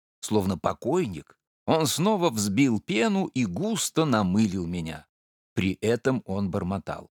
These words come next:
«Нет, никогда в жизни мне не приходилось видеть такого быстрого роста бороды.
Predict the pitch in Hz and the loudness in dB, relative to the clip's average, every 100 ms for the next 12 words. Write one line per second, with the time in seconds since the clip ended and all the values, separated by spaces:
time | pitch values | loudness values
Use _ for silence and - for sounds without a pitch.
0 | _ _ - 73 67 90 107 85 _ _ | _ _ -12 -10 -8 -4 -2 -4 _ _
1 | - 90 - 101 98 117 104 98 185 196 | -8 -6 -2 -4 0 0 -2 -4 -2 -2
2 | 143 139 117 123 113 110 135 123 165 135 | -2 0 0 0 -2 -4 -4 -4 -2 -2
3 | - 185 156 123 131 110 143 123 95 175 | -2 -6 -6 -2 -2 0 0 2 0 0
4 | 220 - - 170 160 117 160 139 - 135 | 0 -2 -2 0 2 2 2 0 0 2
5 | 113 117 95 85 | 4 4 0 -4